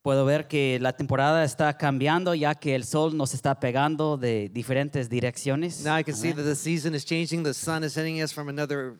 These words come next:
Speaker 2: direction
Speaker 1: No
Speaker 2: here.
Speaker 1: sé dónde puedo ponerme.
Speaker 2: I
Speaker 1: Tal
Speaker 2: don't know
Speaker 1: vez
Speaker 2: where I can put
Speaker 1: no,
Speaker 2: myself.
Speaker 1: ¿aquí?
Speaker 2: Over here? Right there, yeah.
Speaker 1: Sí, no puedo moverme de aquí.
Speaker 2: I can't move from there.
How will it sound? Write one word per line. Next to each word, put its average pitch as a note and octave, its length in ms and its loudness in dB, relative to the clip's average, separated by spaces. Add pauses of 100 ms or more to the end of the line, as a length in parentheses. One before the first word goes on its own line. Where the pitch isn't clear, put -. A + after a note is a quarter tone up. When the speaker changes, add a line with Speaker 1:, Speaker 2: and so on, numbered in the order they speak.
Speaker 2:
direction D3+ 460 -2
Speaker 1:
No C#3+ 60 -6
Speaker 2:
here. D3+ 240 0
Speaker 1:
sé A#2+ 180 0 (220)
dónde A2+ 260 -8
puedo A2 380 -6 (240)
ponerme. A2+ 520 -8 (120)
Speaker 2:
I A#2 40 -14
Speaker 1:
Tal B2+ 100 -4
Speaker 2:
don't C#3+ 100 -2
know C#3 80 0
Speaker 1:
vez C3+ 40 0
Speaker 2:
where C3+ 100 -2
I B2+ 40 -4
can - 120 -8
put D3+ 140 -4
Speaker 1:
no, C3+ 80 -6
Speaker 2:
myself. C3 360 -4 (240)
Speaker 1:
¿aquí? D#3 220 -12
Speaker 2:
Over F#3+ 100 -10
here? B2+ 120 -10
Right C3+ 160 -8
there, F3+ 160 -6
yeah. E3 160 -10
Speaker 1:
Sí, A2 200 -8
no A2+ 140 -8
puedo B2+ 220 0
moverme A2+ 400 -2
de G#2 120 -4
aquí. G2 360 -10
Speaker 2:
I B2+ 80 -6
can't B2 240 -8
move B2 180 -4
from A2+ 180 -14
there. G#2 220 -14